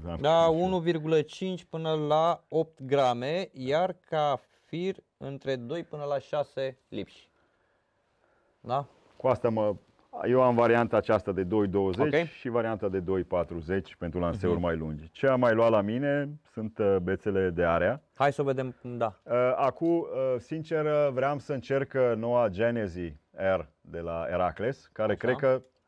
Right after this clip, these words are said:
Speaker 1: asta cred că este o lansetă care s-ar putea pretea,
Speaker 2: Asta e
Speaker 1: fiind și de area, s-ar putea pretea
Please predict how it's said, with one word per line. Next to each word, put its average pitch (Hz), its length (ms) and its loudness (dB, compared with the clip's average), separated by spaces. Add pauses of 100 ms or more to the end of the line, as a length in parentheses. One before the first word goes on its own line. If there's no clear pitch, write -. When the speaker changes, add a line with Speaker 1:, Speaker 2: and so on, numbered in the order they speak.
(240)
Speaker 1:
asta 139 320 2
cred 135 180 0
că 139 80 -2
este 131 160 -2
o - 20 0
lansetă 123 340 -2
care 120 180 0
s-ar 113 200 -2
putea 117 340 -2
pretea, 120 400 0
Speaker 2:
Asta 147 180 -4
e - 20 -4
Speaker 1:
fiind 123 140 -4
și 139 120 -12
de 113 100 -2
area, 127 260 2
s-ar 135 200 -6
putea 127 220 -6
pretea 127 500 0